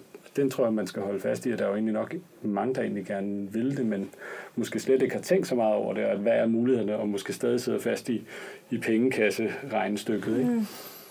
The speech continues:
Speaker 2: Men jeg tror, at der er særligt de kirurgiske specialer,
Speaker 1: Mm.
Speaker 2: der, hvor at det er meget med, at man skal have fær-, holde færdighederne
Speaker 1: Ja,
Speaker 2: ved lige, og
Speaker 1: det
Speaker 2: et
Speaker 1: kan
Speaker 2: operationsliste, hvor du kan måle, hvor, hvor langt du er i forhold til de,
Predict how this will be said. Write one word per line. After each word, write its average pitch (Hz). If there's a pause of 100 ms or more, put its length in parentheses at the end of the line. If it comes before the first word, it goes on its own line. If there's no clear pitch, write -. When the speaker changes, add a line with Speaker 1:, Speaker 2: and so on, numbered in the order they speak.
(400)
Speaker 2:
Men 214
jeg 190
tror, 240
at 254
der 208
er 196 (220)
særligt 202
de 196
kirurgiske 196 (220)
specialer, 190
Speaker 1:
Mm. 208
Speaker 2:
der, 202
hvor 202
at 196
det 208
er 196
meget 190
med, 202
at 208
man 185
skal 180
have 185
fær-, 190
holde 196
færdighederne 196
Speaker 1:
Ja, 190
Speaker 2:
ved 190
lige, 196
og 190
Speaker 1:
det 185
Speaker 2:
et 226
Speaker 1:
kan 220
Speaker 2:
operationsliste, 202
hvor 196
du 190
kan 202
måle, 202 (560)
hvor, 190
hvor 196
langt 202
du 208
er 190
i 196
forhold 190
til 190
de, 202